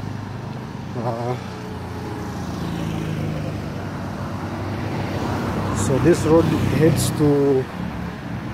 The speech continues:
Kabundeire. It comes from, uh, the upper side of the town, that side.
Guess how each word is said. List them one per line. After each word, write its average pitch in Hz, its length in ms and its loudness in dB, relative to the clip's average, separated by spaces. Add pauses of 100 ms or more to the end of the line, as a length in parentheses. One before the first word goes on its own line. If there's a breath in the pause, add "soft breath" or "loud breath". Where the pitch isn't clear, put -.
Kabundeire. 135 580 6
It 123 60 -2
comes 147 260 2 (140)
from, 135 400 6 (1120)
uh, 123 540 4
the 135 180 4
upper 147 160 4
side 147 300 4
of 123 160 4
the 120 80 2
town, 147 340 4 (1500)
that 127 200 -2
side. 143 300 2